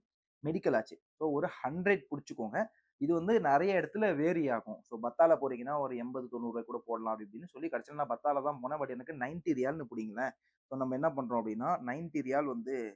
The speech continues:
மெடிக்கலுக்கு ஆச்சு. And எயிட்டி ரியால் நான் ரெண்டு வருஷத்துக்கு தான் போட்டேன். So, வருஷத்துக்கு நாற்பது ரியால், ரெண்டு வருஷத்துக்கு போட்டேன். அ, போட்டேன் நானு.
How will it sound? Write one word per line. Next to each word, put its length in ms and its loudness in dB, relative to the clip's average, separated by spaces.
மெடிக்கலுக்கு 420 -2
ஆச்சு. 220 -4
And 200 -2
எயிட்டி 300 0
ரியால் 280 2
நான் 160 2
ரெண்டு 200 -2
வருஷத்துக்கு 360 -4
தான் 140 0
போட்டேன். 380 -4
So, 180 -6
வருஷத்துக்கு 420 -4
நாற்பது 320 -2
ரியால், 160 -6
ரெண்டு 180 -8
வருஷத்துக்கு 360 -8
போட்டேன். 320 -4
அ, 80 0
போட்டேன் 280 -4
நானு. 200 -4